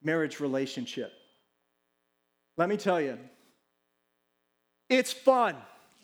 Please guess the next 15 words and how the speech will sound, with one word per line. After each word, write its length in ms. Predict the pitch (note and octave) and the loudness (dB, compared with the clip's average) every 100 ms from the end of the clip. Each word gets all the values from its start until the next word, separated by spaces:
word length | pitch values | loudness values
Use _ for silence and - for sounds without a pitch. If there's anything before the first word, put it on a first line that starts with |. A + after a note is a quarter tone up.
| _ _ _ _ _ _ _ _ _ _ _ _ _ - | _ _ _ _ _ _ _ _ _ _ _ _ _ 0
It 160 | C#4+ | 2
is 180 | D4 - | 2 0
good. 400 | F3 D#4 F#4+ D4 - - - _ _ _ _ _ _ _ _ - | 0 2 4 0 -4 -18 -20 _ _ _ _ _ _ _ _ 0
And 120 | C#4 | 2
if 120 | C#4+ | 4
it's 180 | D#4+ - | 0 2
not 320 | B3 D#4 G4 | 2 2 0
fun, 420 | - B3+ A#3 E4+ D#4+ - _ _ - | 0 2 2 0 -8 -18 _ _ 0
you're 100 | C4+ | 4
not 200 | D#4+ B3 | 4 2
doing 240 | D4 F#4+ | 0 2
it 140 | F4+ A3+ | 0 2
right. 280 | G#3 E3+ A#2+ - _ - _ _ _ _ _ _ _ _ _ _ _ _ _ _ _ _ _ _ - | 2 0 -8 -20 _ -20 _ _ _ _ _ _ _ _ _ _ _ _ _ _ _ _ _ _ -2
This 140 | D#4+ | 2
is, 160 | G4 | 2